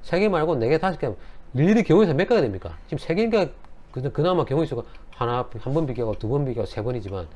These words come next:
또 만약에 모집단이 하나 더 늘어나면 그 경우의 수는 이미 계속해서 말할 수가 없거든. 그래서 두 개씩, 두 개씩 비교하는 T 분석이 아니라 F 분석을 사용하면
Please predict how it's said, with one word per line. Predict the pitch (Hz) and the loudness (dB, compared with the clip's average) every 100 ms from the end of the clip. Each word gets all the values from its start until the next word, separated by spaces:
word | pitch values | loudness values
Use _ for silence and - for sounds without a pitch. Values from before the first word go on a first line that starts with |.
| - - - | -16 -14 -8
또 | - 214 | 0 2
만약에 | 180 170 185 185 | 4 2 2 2
모집단이 | 151 139 170 175 | 2 2 2 -2
하나 | 147 170 | -2 -2
더 | 170 123 | 0 0
늘어나면 | 160 160 123 120 | 0 0 0 -2
그 | 104 170 | -2 -2
경우의 | 123 180 | 0 2
수는 | 190 147 135 | 2 -2 -2
이미 | 202 170 | -2 -2
계속해서 | - 107 123 147 156 196 170 107 - - - - | -6 -6 -4 -2 -2 0 0 -2 -8 -16 -16 -6
말할 | 110 180 | 0 0
수가 | 190 120 | 0 -2
없거든. | - 127 110 | -2 -4 -2
그래서 | 170 156 104 - - - - | -2 -2 -6 -10 -16 -16 -8
두 | - | 0
개씩, | 160 233 220 226 | 4 4 4 0
두 | - | 2
개씩 | 156 180 185 | 2 2 0
비교하는 | - 135 151 151 143 165 170 - | -4 -2 -2 -2 -2 -2 -4 -4
T | 233 208 | -2 0
분석이 | 151 139 123 | 0 0 -2
아니라 | 95 120 104 87 - - - | -2 -2 -2 -4 -10 -16 -10
F | - 185 143 | -4 -4 -2
분석을 | 120 113 110 113 | -4 -4 -4 -4
사용하면 | 113 107 113 123 117 175 214 | -4 -6 -4 -4 -2 -2 -4